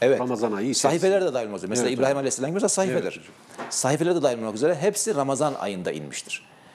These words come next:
Speaker 1: Kur'an-ı Kerim'de Ramazan ayının yirmi yedinci gecesi inmeye başlamış.
Speaker 2: Evet.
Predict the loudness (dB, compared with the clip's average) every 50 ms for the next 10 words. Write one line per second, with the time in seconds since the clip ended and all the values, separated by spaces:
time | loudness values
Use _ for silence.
0 | -20 -20 -20 -20 -20 -20 -20 _ 2 4 4 4 4 2 2 2 2 2 2 0
1 | 0 0 2 0 2 0 0 0 0 0 -2 -2 -2 -2 -2 -2 0 0 0 2
2 | 2 2 2 0 0 0 0 2 0 0 -2 -2 -2 0 0 0 0 0 0 -2
3 | -2 -2 -4 -6 -10 -12 -16 -20 -20